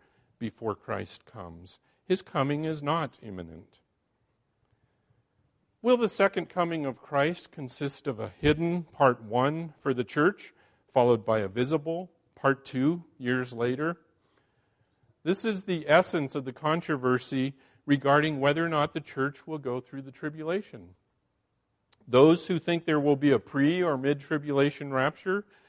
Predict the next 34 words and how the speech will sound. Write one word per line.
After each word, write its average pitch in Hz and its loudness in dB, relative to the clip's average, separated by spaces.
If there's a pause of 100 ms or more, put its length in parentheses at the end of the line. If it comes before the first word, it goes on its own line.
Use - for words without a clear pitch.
(260)
think 208 0
the 233 -6
return 196 0
of 175 -2
Christ 160 -2
will 170 0
have 170 -4
two 233 -2
parts, - -6
the 117 -16
first 196 2
part 196 4
hidden 196 2
from 143 -8
non-Christians 170 -4 (440)
and 143 -2
the 156 0
second 151 0
part 151 -4
visible 139 -2
for 123 -4
all 117 2
to 117 -12
see. 135 -6 (960)
Those 233 8
who 196 0
hold 170 2
a 139 2
post-tribulation 147 -2 (180)
interpretation 131 -4
think 147 -6
Christ's 160 0
second 160 -6
coming 135 -6